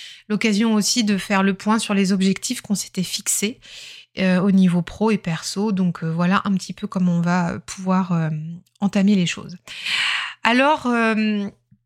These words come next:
on va déjà voir au niveau des objectifs ce qui s'est passé. Donc, au mois de mai,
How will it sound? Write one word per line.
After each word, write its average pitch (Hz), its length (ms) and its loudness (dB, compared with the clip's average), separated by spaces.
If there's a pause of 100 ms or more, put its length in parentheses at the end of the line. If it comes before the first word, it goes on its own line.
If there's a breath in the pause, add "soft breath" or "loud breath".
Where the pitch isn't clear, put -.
(560)
on 214 60 2
va 240 100 4
déjà 240 260 0
voir 247 360 2
au 214 100 -2
niveau 208 260 0
des 208 220 0
objectifs 240 600 -2
ce - 160 -6
qui - 120 -10
s'est 254 200 0
passé. 214 580 -2
Donc, 196 280 -4
au 311 140 0
mois 262 180 2
de 208 60 2
mai, 233 580 4